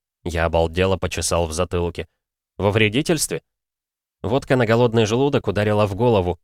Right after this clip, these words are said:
мысли путались. Буденный же до конца войны должен дойти. Или уже нет? "Херня какая-то". Керпонос дернул фрамугу окна, вдохнул холодный осенний воздух. "Бытовуха.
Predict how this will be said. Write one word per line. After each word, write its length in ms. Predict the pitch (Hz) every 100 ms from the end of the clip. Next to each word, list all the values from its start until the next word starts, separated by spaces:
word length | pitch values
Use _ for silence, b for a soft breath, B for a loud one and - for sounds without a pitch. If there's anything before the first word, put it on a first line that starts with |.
| -
мысли 320 | 87 - 90
путались. 500 | - 101 92 82 - _ _ _ -
Буденный 420 | 95 110 160 156
же 140 | 131
до 120 | 120
конца 360 | 117 110 104 139
войны 400 | 117 107 101 139
должен 440 | 131 120 90 90
дойти. 400 | 82 82 - 82 - _ _ _ -
Или 140 | 90
уже 240 | 90 85
нет? 320 | 92 85 73 _ _ _ _ _ _ _
"Херня 480 | - - 120 139 139
какая-то". 640 | - 82 - 67 - - - _ _ _ _ _
Керпонос 480 | 92 82 92 98 85
дернул 400 | 87 90 87 87
фрамугу 540 | - 92 92 95 90
окна, 420 | - 90 98 107 101 _ -
вдохнул 500 | 90 87 - 98 104
холодный 520 | - 85 90 90 87
осенний 380 | - 82 82 82
воздух. 480 | 85 80 80 - _ _ _ _ _ -
"Бытовуха. 840 | 120 127 147 151 123 - 71 -